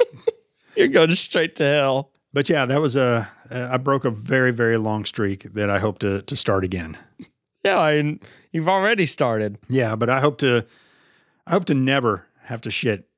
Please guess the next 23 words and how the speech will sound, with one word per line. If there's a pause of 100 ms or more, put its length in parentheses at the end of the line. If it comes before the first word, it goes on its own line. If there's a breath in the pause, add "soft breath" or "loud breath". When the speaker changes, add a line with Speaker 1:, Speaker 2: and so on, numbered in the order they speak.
(120)
Speaker 2:
anywhere
else
again (120)
other
than
my
<laughs>
house. (220)
Speaker 1:
Yeah. (260 soft breath)
Speaker 2:
I
don't
know
why,
but
I
just
don't
like
it.
I
guess (400 soft breath)
I
feel